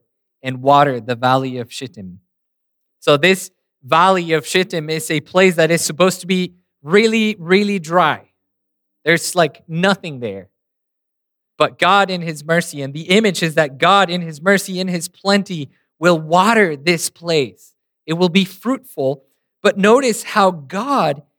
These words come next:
is the source of this fruitfulness. This place has plenty.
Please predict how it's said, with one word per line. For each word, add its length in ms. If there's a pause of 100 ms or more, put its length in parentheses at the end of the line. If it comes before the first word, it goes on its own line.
(180)
is 360
the 200
source 720 (1400)
of 160
this 240
fruitfulness. 880 (1160)
This 360
place 420
has 280
plenty. 800